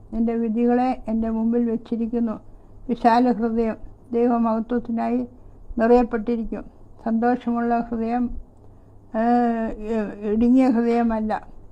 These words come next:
ദൈവത്തിൻ്റെ കൃപയിലും പരിജ്ഞാനത്തിലും വളരുക എന്നത് എത്രയോ അതിശയകരമായ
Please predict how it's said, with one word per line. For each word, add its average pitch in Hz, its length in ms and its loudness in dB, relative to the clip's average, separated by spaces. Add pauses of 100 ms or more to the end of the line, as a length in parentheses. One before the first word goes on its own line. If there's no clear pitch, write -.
(100)
ദൈവത്തിൻ്റെ 233 520 2 (100)
കൃപയിലും 240 500 0
പരിജ്ഞാനത്തിലും 240 840 0
വളരുക 220 280 -2 (140)
എന്നത് 233 260 0 (120)
എത്രയോ 240 340 -2 (640)
അതിശയകരമായ 240 720 0